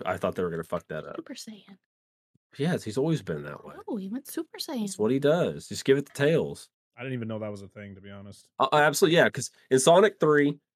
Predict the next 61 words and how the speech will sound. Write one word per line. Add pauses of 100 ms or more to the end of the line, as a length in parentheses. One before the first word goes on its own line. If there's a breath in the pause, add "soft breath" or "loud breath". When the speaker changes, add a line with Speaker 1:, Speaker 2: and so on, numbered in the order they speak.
(180)
Speaker 1:
is,
well,
you,
you
get
Supersonic
in
Sonic
two.
It's
the
first
time
he
appears.
You (200)
get
all
the
Chaos
Emeralds,
you
get
fifty
rings,
you
push
jump,
<clears throat>
you
jump
in
the
air
again
twice,
you
turn
into
Supersonic.
There's
your
cheats
code, (140)
cheat
code,
kids. (760)
Um, (280)
and
in
Sonic (180)
three,
though,
you
got
the
regular
emeralds
and
then
the,